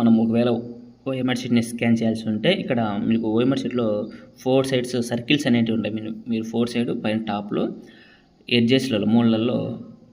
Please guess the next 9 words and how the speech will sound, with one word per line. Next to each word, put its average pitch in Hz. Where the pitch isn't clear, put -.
సర్కిల్స్ 120
ఉన్నాయి 101
నాలుగు. 104
ఈ 123
నాలుగు 131
సర్కిల్స్కు 123
మొత్తం 113
స్కాన్లో 110
వచ్చేటట్టు, -